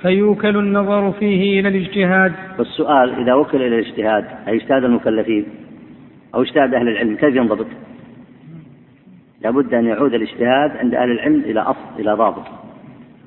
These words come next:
Speaker 2: ونحن نقول الضابط موجود. فإذا قالوا: "أين هو؟" نقول: "موقف النبي عليه الصلاة والسلام من التشديد فيها، سواء كانت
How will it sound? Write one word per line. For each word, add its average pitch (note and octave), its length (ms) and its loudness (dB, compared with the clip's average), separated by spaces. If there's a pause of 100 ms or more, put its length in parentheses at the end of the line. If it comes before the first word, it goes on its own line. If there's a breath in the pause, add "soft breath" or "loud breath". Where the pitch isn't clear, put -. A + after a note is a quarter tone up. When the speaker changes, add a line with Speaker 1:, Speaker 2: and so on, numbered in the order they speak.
Speaker 2:
ونحن D3 340 2
نقول C3 260 2
الضابط C3+ 340 2
موجود. G#2+ 280 0 (1120)
فإذا A#2+ 160 2
قالوا: D3 280 4
"أين C#3 140 4
هو؟" D3+ 320 2
نقول: D3 500 0
"موقف D3 340 0
النبي B2 340 2
عليه A#2 200 -2
الصلاة A2+ 320 -4
والسلام C3+ 440 -4
من C#3+ 100 2
التشديد C3+ 520 0
فيها، G#2 420 -2
سواء C3+ 300 0
كانت A#2 300 -2